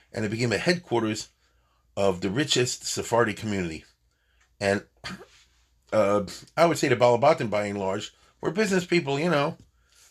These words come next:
Uh, but they, uh, as Spanish Portuguese communities go,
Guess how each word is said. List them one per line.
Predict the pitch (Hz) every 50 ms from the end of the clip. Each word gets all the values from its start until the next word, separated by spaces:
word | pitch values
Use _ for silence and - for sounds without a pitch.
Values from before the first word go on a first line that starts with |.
| _ _ -
Uh, | - 113 117 110 113 117
but | 117 123 - 180 180 180 -
they, | 170 175 175 170 160 - - - -
uh, | 135 117 - - _ _ _ -
as | - 165 196 214 220 208 185 -
Spanish | - 190 175 175 180 175 -
Portuguese | - 160 156 139 - 147 143 160 165 151 131 135 - -
communities | - 143 143 151 151 147 151 147 131
go, | - 175 175 156 131 123 127 127 -